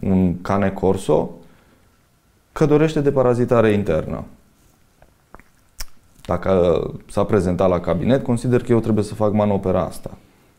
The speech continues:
Am pregătit pastilele, le-am pus grămăjoară, m-am apropiat de câine, am deschis gura, am băgat mâna până la cot în gură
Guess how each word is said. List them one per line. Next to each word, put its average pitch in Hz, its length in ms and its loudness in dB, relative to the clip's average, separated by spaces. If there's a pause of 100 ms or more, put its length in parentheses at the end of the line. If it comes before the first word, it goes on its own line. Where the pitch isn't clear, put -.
(200)
Am 135 160 0
pregătit 98 460 0
pastilele, 139 840 2 (160)
le-am 110 300 0
pus 95 260 -2
grămăjoară, 151 800 2 (1120)
m-am 120 560 2
apropiat 110 480 2
de 104 100 2
câine, 147 300 2
am 120 100 4
deschis 120 320 0
gura, 147 240 2
am 123 100 2
băgat 123 260 2
mâna 117 440 2 (280)
până 113 180 4
la 101 160 4 (180)
cot 113 300 0
în 101 260 0
gură 175 440 4